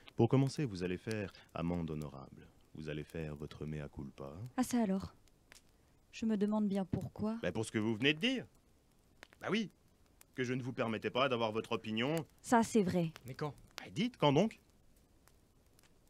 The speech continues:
Speaker 1: Allons. Un petit effort.
Speaker 3: N'y a-t-il pas eu tout récemment quelque chose ?
Speaker 2: Non, je vous en prie.
Speaker 1: Ah, vous voyez ? Ha, ha ! C'est vraiment la paille et la poutre, hein ? C'est vous qui ne voulez pas,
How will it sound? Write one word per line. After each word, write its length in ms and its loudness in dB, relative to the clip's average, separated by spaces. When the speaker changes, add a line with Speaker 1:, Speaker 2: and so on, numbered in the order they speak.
Speaker 1:
Allons. 200 -4
Un 40 -18
petit 220 -6
effort. 320 2
Speaker 3:
N'y 80 -4
a-t-il 220 -8
pas 120 -6
eu 100 -6
tout 140 -10
récemment 340 -4
quelque 240 -8
chose ? 300 -8
Speaker 2:
Non, 180 0
je 120 2
vous 180 2
en 60 2
prie. 280 -2
Speaker 1:
Ah, 100 6
vous 100 -4
voyez ? 300 6
Ha, 220 12
ha ! 60 10
C'est 100 6
vraiment 280 12
la 120 12
paille 280 10
et 40 12
la 100 12
poutre, 260 4
hein ? 220 8
C'est 180 6
vous 180 6
qui 120 2
ne 60 4
voulez 200 6
pas, 260 10